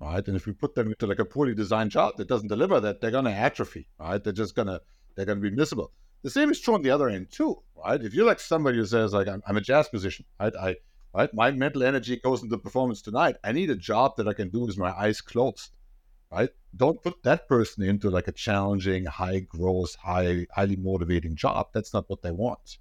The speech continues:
right? But I think way too often we assume that people, right, it's like, have no desire to really contribute,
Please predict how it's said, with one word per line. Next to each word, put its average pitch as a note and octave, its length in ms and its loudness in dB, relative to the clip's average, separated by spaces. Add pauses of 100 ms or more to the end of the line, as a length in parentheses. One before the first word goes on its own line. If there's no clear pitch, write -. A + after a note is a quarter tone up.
(140)
right? - 240 -20 (560)
But A#2 100 2
I A2+ 60 6
think A2 240 2
way B2+ 160 6
too C3 160 2
often A2+ 280 4
we F#2+ 100 0
assume A#2+ 300 0
that F#2+ 180 -2
people, G#2 480 0 (560)
right, F#2 240 2 (240)
it's - 140 -18
like, G2 180 -2 (460)
have A2+ 260 0
no A2+ 600 2 (500)
desire A2 640 2
to A2 120 -4
really G2 280 -2
contribute, F#2 640 0